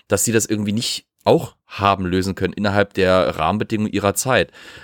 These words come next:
Also ich find, ich find's da immer wieder spannend, wenn, wenn man dann auch gerade hier wieder sieht, wie, wie bereitwillig wir quasi den Menschen in der Vergangenheit sämtliche Intelligenz, sämtliche Fähigkeiten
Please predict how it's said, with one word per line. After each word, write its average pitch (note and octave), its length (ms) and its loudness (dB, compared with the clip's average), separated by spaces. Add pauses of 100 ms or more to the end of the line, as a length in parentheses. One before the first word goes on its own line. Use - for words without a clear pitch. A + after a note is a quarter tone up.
Also F#2+ 140 -2
ich - 160 -4
find, B2 240 2
ich - 80 -10
find's C#3 160 0
da C#3 80 4
immer A2+ 140 -2
wieder G#2 140 2
spannend, A2 420 -2
wenn, G2 260 2
wenn G2 100 0
man G2+ 100 2
dann G2+ 180 0
auch E2 120 -4
gerade G2+ 280 0
hier C3 260 -4
wieder G#2 160 4
sieht, G2 320 -6
wie, G2+ 260 -4
wie F#2 100 -6
bereitwillig A#2+ 800 0
wir G#2+ 300 2 (1700)
quasi G#2+ 320 0
den G2+ 160 4
Menschen G#2+ 300 2
in - 60 -8
der A#2 80 4
Vergangenheit G#2+ 560 0
sämtliche - 360 0
Intelligenz, G2+ 720 0
sämtliche G#2+ 320 -2
Fähigkeiten A2 600 -2